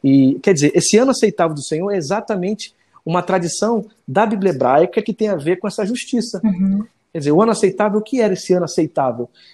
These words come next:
Speaker 1: Era o ano em que a terra descansava, os pobres podiam comer,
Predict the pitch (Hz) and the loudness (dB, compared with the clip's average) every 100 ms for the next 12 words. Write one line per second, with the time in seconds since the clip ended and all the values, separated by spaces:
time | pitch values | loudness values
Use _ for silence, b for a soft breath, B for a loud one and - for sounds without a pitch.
0 | b 160 160 175 202 202 170 170 160 180 | b 2 4 4 2 0 0 -4 -2 0
1 | 170 165 - 175 170 170 - 165 139 - | 2 0 0 -4 -2 -4 -6 -8 -8 -4
2 | 175 180 175 160 - - 160 151 - 151 | -2 -2 -4 -6 -8 -4 -4 -4 -4 -2
3 | 143 147 151 135 160 190 | -2 -2 -2 4 4 2